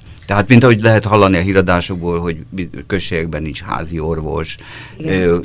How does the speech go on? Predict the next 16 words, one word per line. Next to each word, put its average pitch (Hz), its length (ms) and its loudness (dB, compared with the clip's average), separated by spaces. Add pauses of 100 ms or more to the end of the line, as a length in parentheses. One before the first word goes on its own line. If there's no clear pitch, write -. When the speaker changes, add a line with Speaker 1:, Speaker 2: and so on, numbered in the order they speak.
Speaker 1:
száz 220 340 2
kilométereket 85 760 -2
kell 82 140 -4
utazni, 80 520 -4
hogy, 80 380 -2
hogy 85 140 -4
eljussanak 85 500 -2
egy 82 120 -4
járóbeteg 76 640 -6
vi-, 76 160 -10
vizsgálatra, 71 540 -8
és 73 160 -8
így 65 120 -10
tovább. 67 300 -8
Ilyesmikre 78 480 -6
gondolok. 69 460 -12